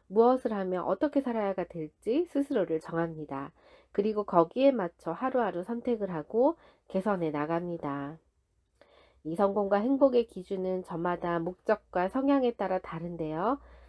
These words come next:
나만의 기준을 세우지 않으면 세상의 기준에 흔들리기 쉽죠. 그리고 세상의 기준에 맞춰 살다가는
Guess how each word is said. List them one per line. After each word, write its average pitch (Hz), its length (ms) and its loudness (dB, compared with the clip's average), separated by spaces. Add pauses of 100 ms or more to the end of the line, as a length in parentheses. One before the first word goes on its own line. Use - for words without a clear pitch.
(180)
나만의 202 460 2
기준을 185 420 -2
세우지 247 320 4
않으면 160 580 -2 (460)
세상의 254 420 4
기준에 190 440 -4
흔들리기 233 500 -2
쉽죠. 151 640 -6 (380)
그리고 170 300 0
세상의 208 380 0
기준에 180 440 -2
맞춰 165 280 -2
살다가는 240 760 -2